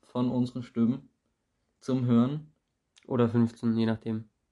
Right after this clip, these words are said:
Speaker 1: Ja, wir
Speaker 2: Also wird, wird mal
Speaker 1: probieren
Speaker 2: mehr,
Speaker 1: es.
Speaker 2: wird mal mehr, wird mal
Speaker 1: Ja.
Speaker 2: weniger sein, so ungefähr.
Speaker 1: Ihr habt doch schon gehört, wir haben uns richtig Mühe gegeben bei dem Intro, da wieder was Geiles rauszuhauen.
Speaker 2: <laughs> Also wir haben, wir können nicht singen, ähm,
Speaker 1: Wie man
Speaker 2: aber,
Speaker 1: gemerkt hat.
Speaker 2: aber, ähm, so sind wir halt.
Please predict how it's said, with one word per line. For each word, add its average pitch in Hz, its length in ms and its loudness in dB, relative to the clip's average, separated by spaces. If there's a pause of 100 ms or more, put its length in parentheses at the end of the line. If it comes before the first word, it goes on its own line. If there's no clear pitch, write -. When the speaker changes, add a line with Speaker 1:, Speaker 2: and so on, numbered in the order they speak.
(500)
Speaker 1:
Ja, 98 160 -4
wir 107 60 2
Speaker 2:
Also 113 180 4
wird, 123 140 6
wird 117 100 2
mal 120 60 6
Speaker 1:
probieren 127 240 6
Speaker 2:
mehr, 120 160 6
Speaker 1:
es. 123 80 0
Speaker 2:
wird 120 100 0
mal 123 80 2
mehr, 117 240 2
wird 113 140 -2
mal 113 80 0
Speaker 1:
Ja. 104 40 -2
Speaker 2:
weniger 113 300 0
sein, 110 260 -4
so 110 200 -6
ungefähr. 107 420 -6 (640)
Speaker 1:
Ihr 113 80 0
habt 117 160 2
doch 131 80 2
schon 127 160 -2
gehört, 120 500 2
wir 113 100 2
haben 117 80 6
uns 117 120 0
richtig 123 460 -8
Mühe 135 180 -4
gegeben 127 320 0
bei 113 300 4
dem 110 240 2
Intro, 127 500 -2 (160)
da 107 100 -8
wieder 107 140 0
was 107 180 -6
Geiles 117 320 0
rauszuhauen. 120 840 2 (400)
Speaker 2:
<laughs> - 60 -18
Also 127 220 0
wir 127 100 4
haben, 131 240 2
wir 123 100 0
können 131 200 2
nicht 127 120 4
singen, 135 480 0
ähm, 120 520 4 (420)
Speaker 1:
Wie 120 60 2
man 117 40 4
Speaker 2:
aber, 120 120 4
Speaker 1:
gemerkt 101 300 -4
hat. 120 120 -12 (220)
Speaker 2:
aber, 117 440 0
ähm, 117 460 0
so - 160 -10
sind 113 200 2
wir 127 120 0
halt. 117 260 0